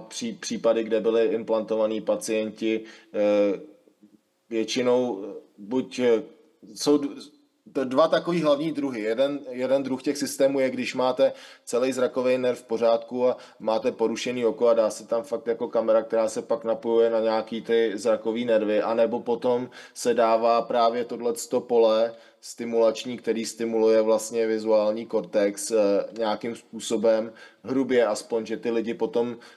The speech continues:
eh, oni nevidí asi přesný zatím obrazy, myslím, že ty technologie tam nejsou, ale vidí třeba stíny nebo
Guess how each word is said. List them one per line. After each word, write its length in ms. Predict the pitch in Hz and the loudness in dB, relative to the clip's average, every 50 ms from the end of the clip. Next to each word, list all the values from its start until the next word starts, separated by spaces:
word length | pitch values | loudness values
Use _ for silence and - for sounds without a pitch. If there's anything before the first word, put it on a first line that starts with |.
| _ - | _ -4
eh, 200 | 101 101 101 98 | -2 0 0 0
oni 260 | - 98 113 120 123 | 0 -2 -4 -2 0
nevidí 420 | 123 120 110 104 113 110 110 117 - | 0 0 0 0 -2 -2 0 0 0
asi 220 | - - - 123 | 0 0 -2 -8
přesný 460 | 98 - - 104 - - 110 110 110 | -6 -6 -6 -6 -6 -8 -10 -8 -4
zatím 340 | 101 110 104 - 120 117 113 | -4 -4 -4 -2 -4 -4 -2
obrazy, 420 | 107 107 113 113 110 107 110 113 | -2 2 2 2 2 2 0 -4
myslím, 300 | 113 113 104 - 117 117 | -4 -6 -8 -10 -10 -8
že 100 | 101 113 | -8 -8
ty 120 | 104 - 113 | -8 -10 -10
technologie 560 | 98 - 104 - 110 107 107 107 104 110 104 | -8 -8 -8 -4 -2 -2 -2 0 0 -2 -2
tam 180 | 104 117 117 113 | 0 -2 0 0
nejsou, 320 | 107 107 104 - - 113 | -2 -2 -2 0 2 4
ale 160 | 110 110 107 | 4 4 4
vidí 240 | 107 107 101 110 110 | 2 0 -6 -10 -10
třeba 360 | 104 - - 120 107 117 113 | -10 -8 -8 -2 0 0 0
stíny 460 | 110 - - - 123 123 127 123 117 | 0 -2 -6 -8 -8 -6 -2 -2 0
nebo 320 | 110 107 104 101 110 110 | 0 0 0 2 0 0